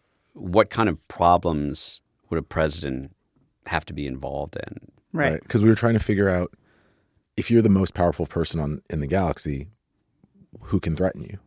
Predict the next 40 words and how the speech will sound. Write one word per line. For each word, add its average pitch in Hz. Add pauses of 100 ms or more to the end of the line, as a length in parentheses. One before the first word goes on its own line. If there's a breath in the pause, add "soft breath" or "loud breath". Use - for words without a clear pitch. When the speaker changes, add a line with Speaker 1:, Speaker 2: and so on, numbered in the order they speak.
(100)
Speaker 3:
And, 104
Speaker 2:
Yeah. -
Speaker 3:
and, 107
like, 101
we 98
talked, 95
we, 98
we 92
talked 92
a 85
lot 104
about 76
wars 78
and, 73
like, 71
is 85
there 87
a 90
rebellion? 95
Is, 80 (420 loud breath)
and 95
it 95
all 98
felt 95
like 85
that's, -
that's, 87
Speaker 1:
That's -
Speaker 3:
like, 92
small 92
Speaker 1:
boring. 85
Speaker 3:
stakes. 71
It's 95
Speaker 1:
Yeah, 98
Speaker 3:
boring. 82
Speaker 1:
small 131
Speaker 3:
Like, 107
Speaker 1:
stakes. - (160)
Speaker 3:
if 90
you're, 90